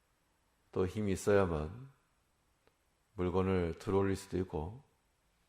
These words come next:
또 힘이 있어야 여러 가지 문제들을 헤치고 나갈 수도 있습니다. 이 힘이라고 하는 것이 어디서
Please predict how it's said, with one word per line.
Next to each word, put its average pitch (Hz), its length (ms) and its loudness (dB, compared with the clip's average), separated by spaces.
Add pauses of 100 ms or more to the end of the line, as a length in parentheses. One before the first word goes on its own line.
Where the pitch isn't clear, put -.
(1040)
또 92 120 0
힘이 98 280 -2
있어야 87 460 4 (1500)
여러 95 180 4
가지 98 240 4
문제들을 90 760 -2 (720)
헤치고 104 520 -2
나갈 87 260 2
수도 - 220 -6
있습니다. 73 520 -8 (2750)
이 95 100 -6
힘이라고 110 580 4
하는 92 140 2
것이 82 600 -4 (880)
어디서 90 840 -2